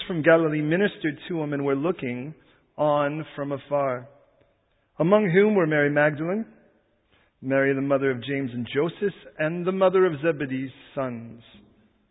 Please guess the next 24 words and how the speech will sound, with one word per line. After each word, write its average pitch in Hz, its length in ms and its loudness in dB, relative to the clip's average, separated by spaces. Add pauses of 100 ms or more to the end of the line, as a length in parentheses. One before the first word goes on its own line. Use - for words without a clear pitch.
(320)
Now 147 140 0
when 151 220 0
evening 208 340 0
had 180 280 -2 (160)
come, 139 420 -2 (1080)
there 180 500 2
came 233 200 2
a 208 40 4
r-, 185 300 0 (140)
rich 233 280 0
man 147 340 0
from 165 140 -4
Arimathea 170 960 0
named 147 320 -4
Joseph, 131 440 -4 (800)
who 196 100 6
himself 196 400 4
had 185 100 2
also 208 300 0
become 151 320 -2
a 143 60 -2
disciple 135 580 -2
of 123 100 -2
Jesus. 123 380 -4